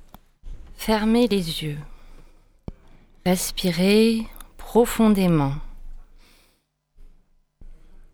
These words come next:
Quelles sont les deux dernières choses en gardant les yeux fermés que vous venez de voir ? Respirez.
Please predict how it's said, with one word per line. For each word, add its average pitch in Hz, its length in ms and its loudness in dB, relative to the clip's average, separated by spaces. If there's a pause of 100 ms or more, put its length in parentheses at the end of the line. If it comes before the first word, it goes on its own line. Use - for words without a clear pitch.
(540)
Quelles 208 240 2
sont 240 580 2
les 175 240 -2
deux 190 320 2
dernières 190 460 0
choses 202 340 0
en 170 100 2
gardant 175 360 -2
les 170 240 -2
yeux 202 80 0
fermés 190 640 0 (100)
que - 120 -4
vous 175 180 0
venez 196 460 4
de 185 120 0
voir ? 147 720 -6 (1900)
Respirez. 175 920 -2